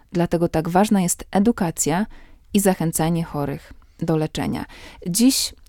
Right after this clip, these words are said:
naszym gościem w studiu Radia Niepokalanów jest pan Paweł Białecki, prezes lokalnej grupy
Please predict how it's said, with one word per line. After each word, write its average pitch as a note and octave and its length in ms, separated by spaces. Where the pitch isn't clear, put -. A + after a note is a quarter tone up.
naszym E3+ 340
gościem F3+ 360
w - 40
studiu G3 360
Radia E3+ 240
Niepokalanów D#3+ 920
jest F#3 260
pan E3 200
Paweł G3+ 300
Białecki, F3+ 680
prezes B3 480
lokalnej F#3+ 520
grupy F3 400